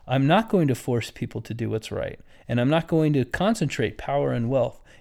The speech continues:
in one place. Instead, I'm going to serve everyone, and I'm going to give people so much mercy that they choose to, to follow my will. And that is the way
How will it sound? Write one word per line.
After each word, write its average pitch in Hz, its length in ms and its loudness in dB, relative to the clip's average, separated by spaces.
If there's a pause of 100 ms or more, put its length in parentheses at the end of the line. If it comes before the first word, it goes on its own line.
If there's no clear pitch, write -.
in 120 160 -2
one 117 180 2
place. - 480 -8 (440)
Instead, 175 520 4
I'm 151 160 0
going 170 220 2
to 120 60 0
serve 156 420 -2
everyone, 139 540 -2 (920)
and 135 140 2
I'm 175 180 2
going 160 280 4
to 151 100 0
give 131 220 0
people 139 240 -2
so 180 360 2
much 170 240 2
mercy 143 500 0 (280)
that 127 320 4
they 143 180 6
choose 156 680 0 (840)
to, 127 260 -2 (420)
to 131 120 -2
follow 160 360 4
my 120 180 2
will. 143 340 4
And 123 280 0
that 175 400 0
is 123 140 -4
the 117 120 -2
way - 360 -4